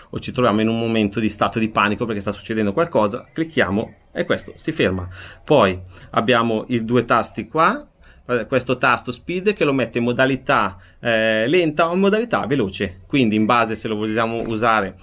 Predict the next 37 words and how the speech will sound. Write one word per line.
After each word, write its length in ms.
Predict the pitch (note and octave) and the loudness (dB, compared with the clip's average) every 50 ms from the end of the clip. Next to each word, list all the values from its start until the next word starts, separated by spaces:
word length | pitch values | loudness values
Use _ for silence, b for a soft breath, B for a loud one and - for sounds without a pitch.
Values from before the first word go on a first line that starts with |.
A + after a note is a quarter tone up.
| b b b b _ - A#2 | b b b b _ -2 2
per 220 | A2 G#2+ G#2+ A2 A2+ | 2 2 2 2 0
imparare, 600 | B2 A2+ A2+ - A2+ G2+ G2+ G2+ G#2 G#2+ G#2 F#2+ - | -2 -4 -2 0 0 0 2 2 0 0 -2 -2 -4
quindi, 320 | - G#2+ G#2 G#2 G2+ G2+ | -4 -4 -2 -2 0 0
o 120 | G#2 G#2 | -2 -2
farlo 180 | G2 - G#2+ G#2+ | -2 -2 -2 -2
usare 220 | G#2+ G2 A2 G#2+ | -2 -2 -2 0
un 80 | A2 G#2 | 0 0
bambino, 320 | G#2+ G#2 G#2 G#2+ A2+ G#2+ | 0 0 0 0 0 0
lo 80 | G#2 G#2 | 0 0
mettiamo 240 | G2+ G2 G#2+ G#2 G#2 | -2 0 0 -2 -2
in 80 | G#2 | 0
modalità 260 | F#2+ G2+ G2+ F#2+ B2+ B2+ | 0 0 0 2 2 2
lenta, 320 | C#3+ E3 F3+ F#3 F#3+ E3+ | 2 2 0 0 -4 -6
se 140 | - - G#2 | -4 -2 0
vogliamo 260 | G#2 G#2+ G#2+ G#2+ G2+ | 0 2 2 0 0
fare 220 | - A#2 G#2 G#2 | 0 0 0 0
riprese 500 | G2+ G2+ F#2+ - A2 G#2+ G#2 G2 G#2 G2+ | 0 -2 -2 -4 -2 -2 -2 0 0 0
video 320 | G2 G#2 G#2 G#2 F#2+ G#2+ G2+ | 0 2 0 0 2 0 0
lo 80 | G2+ | 2
mettiamo 300 | G2+ G#2 G2+ - G#2+ G#2 | 0 0 0 0 -2 -2
in 80 | G2+ G2 | 0 -2
modalità 380 | G2+ G2 G2+ G2+ G2 - D#3+ E3+ | -2 0 0 0 0 2 2 2
lenta, 280 | D#3+ B2 G2 - C3 | 2 2 0 0 -4
se 140 | - - A#2 | -4 -2 0
vogliamo 260 | G#2 A2+ A2+ G#2+ G#2+ | 2 2 2 2 2
divertirci 680 | F#2+ A2 G#2 A2 G2+ - - B2 G#2 - - G2+ F#2 - B B B B B | 0 0 0 0 0 0 0 -2 -2 -2 -2 -6 -6 -6 B B B B B
come 260 | B - C3 A2 G2+ F#2+ | B 2 4 4 4 4
dei 160 | G2 G2+ G#2+ | 4 2 4
dannati 600 | G#2 D3+ E3+ E3 D3+ - - - B2 A#2+ B2 - - - _ _ - | 4 4 4 4 2 0 -2 -2 -4 -4 -4 -4 -12 -20 _ _ -2
lo 100 | E3 F3+ | 2 4
mettiamo 360 | G3 G3 F#3+ A2 G#2 A2+ - | 4 4 4 2 0 0 0
in 60 | C#3+ | 0
modalità 460 | D3+ D3 C3 E3+ F#3+ F#3+ - - - - | 2 2 2 2 0 0 -4 -8 -10 -8
veloce 460 | - C3+ F3 A3 F#3+ - - - F2 - B B B B B B B B | -4 0 2 2 2 2 0 -6 -8 -8 B B B B B B B B
e 120 | - - | 0 2
basta, 240 | - A#2+ - - - | 2 2 0 0 -2
ragazzi. 360 | G#2+ G#2 F#2 - - - G2 | -2 -2 -2 -4 -8 -12 -14